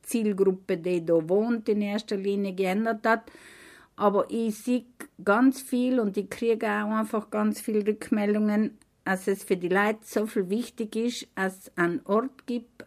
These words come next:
wo, wo sie einfach wissen, da kann ich hin, wenn ich es brauche,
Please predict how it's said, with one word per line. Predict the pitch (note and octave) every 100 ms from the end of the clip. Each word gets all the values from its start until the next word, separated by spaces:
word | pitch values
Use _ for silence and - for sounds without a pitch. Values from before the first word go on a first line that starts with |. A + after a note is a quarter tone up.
| -
wo, | F#3 E3+ F#3+ G3+ G#3+ A3 A3 A3 _ _ _ _ _ _ _ _ _ _
wo | F#3 A3+
sie | B3 B3+
einfach | A#3 B3 A3 -
wissen, | F#3 A3 C4+ - C#4 C4+ B3+ - - -
da | G3 F#3 F3+ F#3 F#3+ A3+ B3
kann | - A3+ A3
ich | F#3
hin, | A3+ C4 C4 G#3+
wenn | G3+ F#3
ich |
es | F3+ -
brauche, | G3 G3+ A#3+ C4 - -